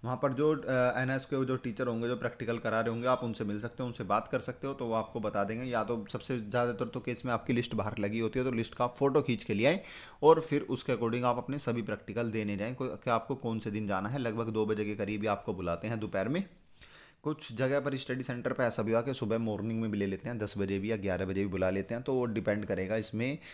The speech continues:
कोई कन्फर्म ऐसा फिक्स आपका टाइम नहीं होता है, डिपेंड करता है आपका एग्जाम सेंटर वालों के ऊपर, ठीक है। अब क्या है, आपको देखो कौन कौन सी चीज़ें लेकर के जानी है। आपको कोई भी अपना आधार कार्ड, पैन कार्ड या कोई भी आइडेंटिटी प्रूफ आपको लेकर के जाना है,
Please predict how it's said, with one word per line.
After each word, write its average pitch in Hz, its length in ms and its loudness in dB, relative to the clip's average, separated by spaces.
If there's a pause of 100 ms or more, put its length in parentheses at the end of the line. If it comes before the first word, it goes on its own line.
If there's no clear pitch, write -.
(200)
कोई 151 140 2
कन्फर्म 131 360 0
ऐसा 120 180 -2
फिक्स - 260 -4
आपका 117 240 0
टाइम 113 220 -2
नहीं 117 120 -4
होता 107 160 -4
है, 127 60 -2
डिपेंड 107 300 -4
करता 104 200 -4
है 104 40 2
आपका 104 200 -2
एग्जाम 104 280 -4
सेंटर 92 280 -6
वालों 98 260 0
के 82 100 -6
ऊपर, 82 260 -2
ठीक 147 220 -4
है। 123 180 -4 (580)
अब 165 300 2
क्या 147 120 4
है, 123 280 -2
आपको 123 280 2
देखो 135 220 -2
कौन 123 200 -4
कौन 123 160 -2
सी 127 100 -6
चीज़ें 123 280 -4
लेकर 113 280 0
के 117 140 -6
जानी 117 260 -2
है। 139 80 -4
आपको 123 300 -6
कोई 110 200 0
भी 113 100 -2
अपना 110 280 -2
आधार 98 280 -4
कार्ड, 104 180 -2
पैन 101 220 -6
कार्ड 104 180 -4
या 104 100 -4
कोई 101 160 -2
भी 107 100 -2
आइडेंटिटी 98 460 -4
प्रूफ 101 260 -8
आपको 95 240 -4
लेकर 98 300 -4
के 107 140 -6
जाना 104 240 -4
है, 147 200 -8